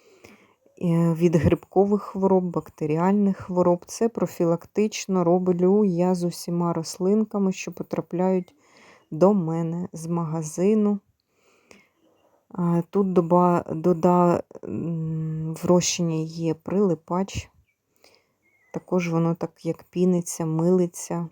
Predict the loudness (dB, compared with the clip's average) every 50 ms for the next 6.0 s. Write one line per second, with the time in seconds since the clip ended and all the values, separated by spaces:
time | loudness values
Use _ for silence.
0 | _ -10 -2 2 4 6 6 6 4 4 2 2 2 0 -2 -4 -6 -8 -6 -6
1 | -6 -6 -8 -10 -12 -12 -10 -10 -10 -10 -6 -4 -2 -2 0 -2 -4 -4 -6 -2
2 | 0 0 0 0 0 -2 -4 _ -4 -4 -4 -4 -6 -4 -2 0 2 2 0 -2
3 | -2 0 2 2 2 2 0 -2 -2 -2 -2 0 2 0 0 -2 -4 -8 -8 -8
4 | -8 -8 _ _ _ _ _ _ _ -20 _ _ _ _ _ -18 -14 -8 -2 -2
5 | 0 2 4 4 6 6 4 4 2 0 -2 0 0 0 -2 -2 -8 -12 -12 -12